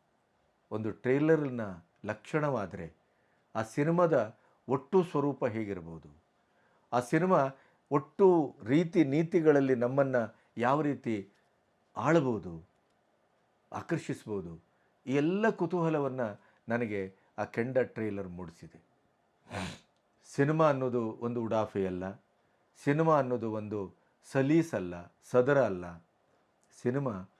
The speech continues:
ಒಂದು ಶಕ್ತವಾದಂಥ ಪ್ರಕ್ರಿಯೆ. ಸಿನಿಮಾ ಒಂದು ಸಮಾಜಕ್ಕೆ ತನ್ನದೇ ಆದಂಥ ಒಂದು ಸಾಂಕೇತಿಕವಾದಂಥ, ಧ್ವನಿಪೂರ್ಣವಾದಂಥ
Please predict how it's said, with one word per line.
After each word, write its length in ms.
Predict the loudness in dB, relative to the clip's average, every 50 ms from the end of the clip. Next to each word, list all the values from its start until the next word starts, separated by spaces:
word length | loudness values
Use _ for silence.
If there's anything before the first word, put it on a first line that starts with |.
| _ _ _ _ -12
ಒಂದು 200 | -10 -8 -8 -10
ಶಕ್ತವಾದಂಥ 960 | -8 -8 -10 -10 -10 _ _ _ 0 2 2 2 0 -2 -4 -8 -10 -12 -14
ಪ್ರಕ್ರಿಯೆ. 600 | -16 -16 -16 -18 -20 _ -20 -18 -18 -18 -20 -20 _ _ _ _ _ _ _ _ _ _ _ _ _ _ _ _ _ _ _ _ _ _ _ _ _ _ -4 -2
ಸಿನಿಮಾ 280 | 0 0 2 2 2
ಒಂದು 500 | 2 2 0 -2 -4 -4 -4 -4 -6 -8 -14 _ _ _ _ _ _ _ _ _ _ _ _ _ _ _ _ _ _ _ _ _ _ _ _ _ _ _ _ _ _ _ _ _ -20 -20 -4 0
ಸಮಾಜಕ್ಕೆ 760 | 2 4 6 8 8 8 8 6 4 2 0 0 0 0 2
ತನ್ನದೇ 520 | 4 4 4 4 4 4 6 8 10 10
ಆದಂಥ 460 | 10 10 8 8 4 2 0 -2 -2 0 0 0 -2 -8 _ _ _ _ _ _ _ _ _ _ _ _ _ _ _ _ _ _ _ _ -4
ಒಂದು 220 | -2 0 0 0
ಸಾಂಕೇತಿಕವಾದಂಥ, 1300 | -2 0 0 0 0 0 0 4 4 4 4 4 2 -2 -2 2 2 4 4 4 2 0 0 0 -2
ಧ್ವನಿಪೂರ್ಣವಾದಂಥ 1200 | -2 -2 -2 -4 -2 0 2 2 2 2 4 2 2 2 2 2 2 2 0 0 -2 -4 -4 -2 -2